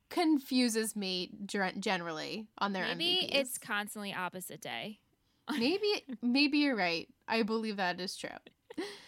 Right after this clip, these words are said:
Speaker 1: Uh, music we had in this episode, Right Round by Flo Rida, Is You or Is You Isn't My Baby by Dinah Washington, Inside Out by Miss eighty-six,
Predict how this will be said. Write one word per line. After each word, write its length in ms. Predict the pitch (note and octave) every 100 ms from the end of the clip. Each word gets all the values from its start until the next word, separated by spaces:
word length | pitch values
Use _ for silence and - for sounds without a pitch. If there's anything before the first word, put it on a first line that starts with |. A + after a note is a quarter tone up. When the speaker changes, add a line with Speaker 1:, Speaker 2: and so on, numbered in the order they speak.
| - - -
Speaker 1:
Uh, 200 | B3 B3
music 380 | C4 C#4+ C#4+
we 120 | C#4 C4
had 200 | C4 A#3+
in 80 |
this 180 | A3+ A3 -
episode, 840 | A#3+ B3+ C4 - A3+ A3 A3 A3 -
Right 320 | G#3 A3 A#3+
Round 360 | A3 G#3+ G#3+ G#3
by 240 | F3+ F3+
Flo 320 | - B3+ C4+
Rida, 680 | C4 B3+ B3+ B3 A#3+ B3 A#3 -
Is 340 | A#3+ B3+ A#3
You 240 | A#3+ B3
or 280 | A#3+ G#3 F#3+ -
Is 260 | A#3 A3+ G#3+
You 140 | A3 -
Isn't 420 | C#4+ D4+ D#4 -
My 180 | B3 A3
Baby 600 | F#3 F3+ F3+ F3+ F#3+ G3
by 240 | F#3+ F#3
Dinah 420 | G3 G#3+ A3 A#3+ C4
Washington, 760 | F#3 F3+ - F#3 F#3+ G3 C#4+ G#4+ _ - - _
Inside 520 | A3+ C4 C4 C#4 C4
Out 300 | A3+ A3 A3
by 180 | - F#3+
Miss 300 | G#3 G3 G#3+ -
eighty-six, 880 | F#3 F#3 G3 - D4 D4 D4+ -